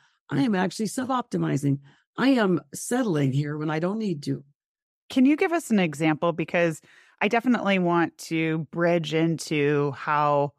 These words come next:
Speaker 2: these death lines impact our day-to-day lives, because you said this can be in professional settings and personal.
Speaker 1: Wow.
Speaker 2: Can you share a story of maybe you or someone you've worked with where you feel like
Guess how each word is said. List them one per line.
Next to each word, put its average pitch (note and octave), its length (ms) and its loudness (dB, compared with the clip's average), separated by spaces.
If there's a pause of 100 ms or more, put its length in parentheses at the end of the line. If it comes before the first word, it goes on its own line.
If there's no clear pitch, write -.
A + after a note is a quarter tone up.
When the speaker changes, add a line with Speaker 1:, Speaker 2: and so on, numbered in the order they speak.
(360)
Speaker 2:
these G3 200 2
death E3+ 340 -4
lines D3 680 0 (640)
impact D#3+ 500 -2
our D#3 240 0
day-to-day E3 500 0
lives, B2 420 -2
because F3 320 -2
you F3+ 80 0
said F3+ 220 0
this F3 180 -4
can F3+ 220 -2
be E3 240 0
in E3 160 0
professional E3 520 -2
settings B3 500 0
and A#3 420 0
personal. D3 500 -2
Speaker 1:
Wow. D#3+ 200 -8 (320)
Speaker 2:
Can B3+ 160 0
you C4+ 80 4
share C#4 280 -2
a C4 60 0
story G3 600 0
of D#3 360 0
maybe E3 720 -2
you F#3+ 420 0
or E3+ 160 0
someone F3+ 320 -2
you've E3 200 -4
worked D#3+ 220 -2
with F#3+ 220 -2
where E3 120 0
you D#3+ 180 -2
feel E3+ 320 0
like D#3 420 -2